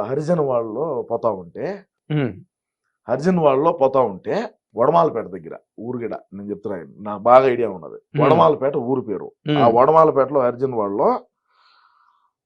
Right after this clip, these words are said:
Speaker 1: "ఉమా, మా ఇంట్లో గట్ట వచ్చిపోదురా అంటే ఇది ఎలక్షన్ కాదు ఇప్పుడు రాము" అన్నారు. ఏంది?
Speaker 2: ఇప్పుడు ఎలక్షన్ కాదు రాము
Speaker 1: "ఇది
Speaker 2: అన్నారు.
Speaker 1: ఎలక్షన్ కాదు ఇప్పుడు రాము" అని ఆ రోడ్డు బడికి పోయింది.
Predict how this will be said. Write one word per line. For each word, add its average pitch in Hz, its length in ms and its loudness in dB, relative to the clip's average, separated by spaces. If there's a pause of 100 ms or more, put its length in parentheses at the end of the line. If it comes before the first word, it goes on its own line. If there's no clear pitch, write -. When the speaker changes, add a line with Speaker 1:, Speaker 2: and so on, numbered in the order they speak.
(680)
Speaker 1:
"ఉమా, 156 200 -2
మా 143 140 0
ఇంట్లో 156 240 -4
గట్ట 127 260 -4
వచ్చిపోదురా 120 440 -2
అంటే 110 180 -4
ఇది 113 100 -2
ఎలక్షన్ 127 360 -4
కాదు 101 200 -4
ఇప్పుడు 90 200 -14
రాము" 104 220 -6
అన్నారు. 82 260 -16 (300)
ఏంది? 175 360 -2 (420)
Speaker 2:
ఇప్పుడు 143 200 4
ఎలక్షన్ 156 380 6
కాదు 165 220 8
రాము 156 120 8
Speaker 1:
"ఇది 139 40 4
Speaker 2:
అన్నారు. 135 260 6
Speaker 1:
ఎలక్షన్ 147 300 -2
కాదు 127 240 0
ఇప్పుడు 113 260 -8
రాము" 117 380 0
అని 156 180 -4
ఆ 123 200 2
రోడ్డు 131 240 2
బడికి 143 220 -2
పోయింది. 110 360 -10